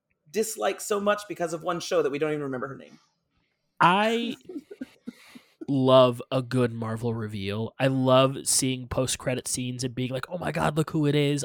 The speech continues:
Speaker 2: I love that feeling.
Speaker 1: Mm-hmm.
Speaker 2: I feel like we are i-, inundated with that feeling to the point where it doesn't feel special anymore. When Wilson Fisk showed up at the end of Hawkeye,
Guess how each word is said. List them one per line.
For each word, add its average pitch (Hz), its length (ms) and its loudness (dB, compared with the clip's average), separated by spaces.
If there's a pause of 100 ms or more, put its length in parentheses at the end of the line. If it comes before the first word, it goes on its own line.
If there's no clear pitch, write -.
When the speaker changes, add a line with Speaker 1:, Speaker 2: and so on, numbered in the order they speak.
Speaker 2:
I 131 80 0
love 143 480 2
that 135 200 -4
feeling. 110 460 -6
Speaker 1:
Mm-hmm. 139 180 -10 (760)
Speaker 2:
I 135 260 6
feel 135 340 0
like 123 400 -2
we 127 220 -6
are 113 380 -4 (840)
i-, 131 60 -6 (180)
inundated 147 680 6
with 120 200 -2
that 113 200 -2
feeling 101 440 -6
to 139 100 -4
the 131 80 0
point - 300 0
where 139 120 4
it 131 80 2
doesn't 139 240 0
feel 135 120 -2
special 110 540 -4
anymore. 87 540 -16 (580)
When 135 280 4
Wilson 175 380 6
Fisk 175 320 -2
showed 156 320 2
up 160 120 2
at 151 100 0
the 139 140 -2
end 156 120 0
of 139 80 0
Hawkeye, 127 540 0